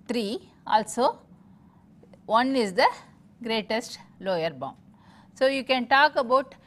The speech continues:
maximal elements, minimal elements, greatest element, least element, least upper bound, greatest lower bound, et cetera.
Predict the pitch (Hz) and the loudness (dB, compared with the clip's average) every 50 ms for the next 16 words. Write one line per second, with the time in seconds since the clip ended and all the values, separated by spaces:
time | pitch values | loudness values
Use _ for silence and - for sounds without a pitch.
0 | - _ _ - 226 233 254 254 - - 302 277 269 269 254 247 240 220 220 220 | -20 _ _ 2 4 4 4 4 0 -2 -2 0 2 0 2 0 0 -2 -2 -4
1 | 214 220 247 320 320 - - - _ _ _ _ _ _ - 208 233 240 240 247 | -4 -4 -6 -6 -8 -10 -16 -18 _ _ _ _ _ _ -8 -6 -4 -2 -2 0
2 | 240 254 247 220 220 214 214 214 208 214 240 254 294 - 180 165 196 220 233 233 | -2 -2 -2 -2 -4 -4 -6 -8 -8 -8 -10 -10 -12 -14 -6 -4 -2 -2 -2 -2
3 | 233 247 220 - - 220 208 202 196 196 202 226 330 - - _ _ _ - - | -2 -6 -6 -4 -6 -6 -4 -4 -6 -6 -8 -10 -10 -10 -16 _ _ _ -14 -10
4 | 185 226 247 233 - - 226 214 208 202 202 208 214 247 311 - - _ _ _ | -6 -6 -6 -8 -6 -6 -6 -6 -6 -8 -8 -10 -10 -12 -12 -16 -20 _ _ _
5 | _ _ 170 196 226 233 226 - 220 196 - - 196 175 170 175 185 202 240 359 | _ _ -8 -6 -6 -6 -6 -4 -6 -6 -4 -4 -6 -6 -4 -6 -6 -6 -6 -8
6 | 269 170 180 196 208 196 185 208 185 - - 170 165 170 165 156 143 143 156 160 | -8 -8 -6 -6 -6 -6 -6 -10 -10 -10 -10 -10 -8 -6 -6 -8 -8 -12 -14 -14
7 | 180 180 - - 160 - - - 143 127 _ - - | -14 -16 -14 -16 -16 -16 -16 -20 -20 -20 _ -20 -20